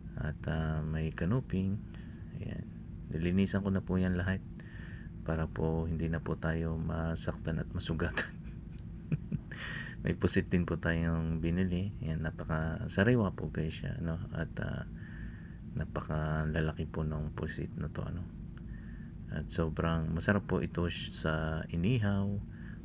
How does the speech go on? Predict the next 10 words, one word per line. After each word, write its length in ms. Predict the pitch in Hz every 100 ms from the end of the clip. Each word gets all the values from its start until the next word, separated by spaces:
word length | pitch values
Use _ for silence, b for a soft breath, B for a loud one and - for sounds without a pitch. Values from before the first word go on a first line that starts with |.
| -
or 400 | - 87 90 87
adobo 560 | - 80 76 73 76 78 - -
natin, 480 | 78 - - -
ano? 240 | - - - - -
Para 500 | 80 87 95 - - - B B B
sweet 320 | - - 85
chop, 300 | - 76 -
soft, 260 | - 80 -
sweety 400 | - 78 69 76
sweet. 240 | - -